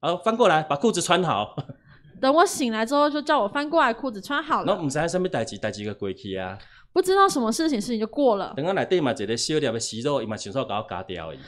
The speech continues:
Speaker 2: 是我里面有小颗的息肉，也顺便一起剪。
Speaker 1: 感谢主啦，无吼，伊讲你这三冬了后就大肠癌啊。
Speaker 2: 他，感谢主，他说要在三年后的话，就是大肠癌了。
Speaker 1: 四五年前啊啦吼。
Speaker 2: 四五年前了。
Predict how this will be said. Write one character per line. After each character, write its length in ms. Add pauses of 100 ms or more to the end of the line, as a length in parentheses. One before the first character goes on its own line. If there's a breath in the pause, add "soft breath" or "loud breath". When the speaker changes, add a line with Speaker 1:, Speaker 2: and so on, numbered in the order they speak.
(160 loud breath)
Speaker 2:
是 240 (160)
我 140
里 140
面 140
有 60
小 300
颗 160
的 60
息 260
肉， 160
也 100
顺 200
便 120
一 40
起 160
剪。 180
Speaker 1:
感 80
谢 160
主 180
啦， 160
无 140
吼， 160
伊 60
讲 180
你 60
这 100
三 180
冬 200
了 140
后 60
就 100
大 140
肠 200
癌 80
啊。 260 (420 loud breath)
Speaker 2:
他， 160 (220)
感 160
谢 220
主， 160
他 120
说 160
要 140
在 160
三 220
年 180
后 160
的 80
话， 140
就 100
是 60
大 200
肠 180
癌 200
了。 80
Speaker 1:
四 60
五 0
年 80
前 40
啊 60
啦 180
吼。 240
Speaker 2:
四 200
五 100
年 220
前 280
了。 260